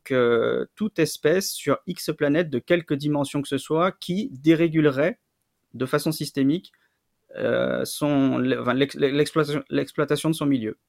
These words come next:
Voilà. Et donc, effectivement, euh, pour les questions dont on va parler, euh, moi, la dimension de la planète Terre, je m'en fiche un peu. La quantité de ressources qu'il y a, je m'en fiche. Quelle énergie on exploite, c'est pas ma question première. C'est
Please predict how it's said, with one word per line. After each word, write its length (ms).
Voilà. 240
Et 160
donc, 300
effectivement, 720
euh, 240
pour 240
les 80
questions 380
dont 180
on 100
va 140
parler, 400
euh, 400
moi, 240
la 160
dimension 380
de 40
la 60
planète 300
Terre, 180
je 80
m'en 160
fiche 220
un 80
peu. 340
La 180
quantité 320
de 60
ressources 320
qu'il 140
y 80
a, 80
je 100
m'en 100
fiche. 440
Quelle 160
énergie 340
on 80
exploite, 400
c'est 100
pas 160
ma 300
question 320
première. 380
C'est 200